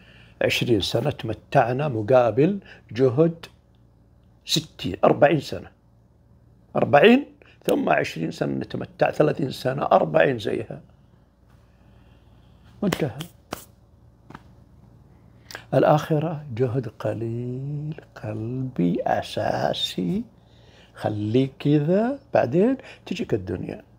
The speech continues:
وهي الراغمة، كما ذكرنا المثال الذي اقترب من ال-، آه، الملياردير الكبير وصار يعمل الشاي، ارتفع، دخل سيارة و-،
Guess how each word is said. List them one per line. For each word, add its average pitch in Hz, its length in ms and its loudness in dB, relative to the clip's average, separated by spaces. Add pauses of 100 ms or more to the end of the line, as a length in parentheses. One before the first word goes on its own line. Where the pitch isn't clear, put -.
(1500)
وهي 131 400 2
الراغمة، - 640 -4 (680)
كما 131 240 2
ذكرنا 113 400 -2
المثال 107 460 2
الذي 110 260 -4
اقترب 143 540 6
من 120 240 0
ال-، 110 200 -2 (600)
آه، - 1200 -2 (520)
الملياردير 131 800 6
الكبير 139 460 2
وصار 127 400 2
يعمل 120 440 2
الشاي، - 720 -4 (1040)
ارتفع، - 560 -2 (1400)
دخل - 580 -2
سيارة - 1000 -4
و-، - 280 -4